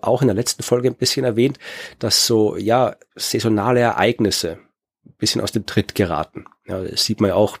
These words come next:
Pflanzen fangen deutlich früher an zu blühen jetzt,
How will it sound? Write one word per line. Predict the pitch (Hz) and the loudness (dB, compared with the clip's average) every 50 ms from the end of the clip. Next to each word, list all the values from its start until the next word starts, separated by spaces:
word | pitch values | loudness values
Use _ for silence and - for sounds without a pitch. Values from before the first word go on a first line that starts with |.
| _ - | _ -12
Pflanzen | - - 92 92 98 - - 107 95 | -6 -4 -4 -2 -2 -2 0 -2 -2
fangen | - - 110 101 104 104 - | -2 0 -2 0 0 0 0
deutlich | - 104 - - 101 - | 0 0 0 0 -6 -4
früher | - 120 113 117 113 | 0 2 4 4 4
an | 101 104 - | 2 0 -2
zu | - 117 | -4 -2
blühen | - - 117 120 127 131 120 | 0 2 2 2 2 2 0
jetzt, | 120 123 123 - - - - | 0 0 0 0 0 -4 -4